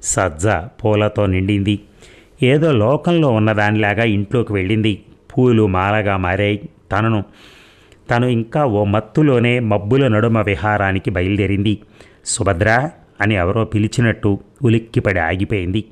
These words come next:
ఎదురుగా అతనే, తమ ఇంటిని వెతుక్కుంటూ వచ్చినవాడు, తన బావ.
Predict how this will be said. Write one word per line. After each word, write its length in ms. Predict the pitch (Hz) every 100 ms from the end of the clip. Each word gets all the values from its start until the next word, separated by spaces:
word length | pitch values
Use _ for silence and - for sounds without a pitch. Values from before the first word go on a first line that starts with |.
| _ _ 123
ఎదురుగా 420 | 98 107 98 95
అతనే, 400 | 85 104 95 101 - - - _ -
తమ 140 | 117
ఇంటిని 380 | 123 123 139 165
వెతుక్కుంటూ 600 | 113 110 127 - 113 120
వచ్చినవాడు, 640 | 104 95 107 92 90 92 92 _ -
తన 180 | 92 87
బావ. 400 | 82 82 87 90